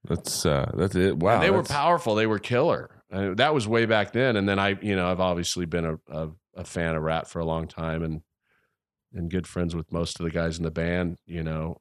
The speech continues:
Speaker 2: Um, but I, you know, Rat's Rat to me. Rat's Steven, Bobby,
Speaker 1: Right.
Speaker 2: you know, everybody obviously, but Robin and, and, um, and Carlos is great. I mean, he's the nicest guy in the world. So.
Speaker 1: No, did you ever get, and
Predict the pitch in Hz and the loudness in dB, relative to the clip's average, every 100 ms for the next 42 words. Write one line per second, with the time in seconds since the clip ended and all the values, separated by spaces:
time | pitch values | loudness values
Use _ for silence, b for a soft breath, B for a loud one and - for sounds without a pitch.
0 | _ 95 85 78 78 80 80 _ _ _ | _ -10 -8 -6 -6 -8 -10 _ _ _
1 | _ _ _ _ _ - 92 - 107 110 | _ _ _ _ _ -2 -2 2 2 2
2 | 120 120 117 120 - 107 113 113 - 110 | 2 2 4 2 -2 0 2 2 0 2
3 | 104 - 92 85 90 90 - - 95 92 | 2 -2 -2 0 2 0 -4 -4 -2 0
4 | 92 92 87 90 87 87 85 85 - _ | 0 -2 -4 -2 0 0 -2 -2 -8 _
5 | _ _ _ _ _ - 90 67 87 90 | _ _ _ _ _ 0 2 2 0 0
6 | 92 95 95 90 87 87 85 90 87 - | 0 2 2 2 2 0 -2 -2 -2 -2
7 | 85 85 87 85 85 71 82 78 80 80 | 0 2 0 -2 -2 -4 -4 -4 -6 -4
8 | 80 - 78 78 78 82 _ _ - - | -4 -6 -6 -6 -8 -10 _ _ -20 -14
9 | 90 98 95 87 - 82 - 85 85 82 | -6 0 0 0 -2 -10 -6 -2 0 0
10 | - _ 85 82 85 87 82 80 80 - | -4 _ -12 -8 -6 -8 -8 -8 -8 -10
11 | - 78 78 78 82 82 76 78 - 82 | -12 -10 -8 -8 -8 -8 -8 -12 -12 -10
12 | 82 - _ _ _ - 127 117 123 123 | -10 -14 _ _ _ -2 0 2 2 6
13 | 127 123 120 120 98 110 95 | 6 6 4 4 2 2 4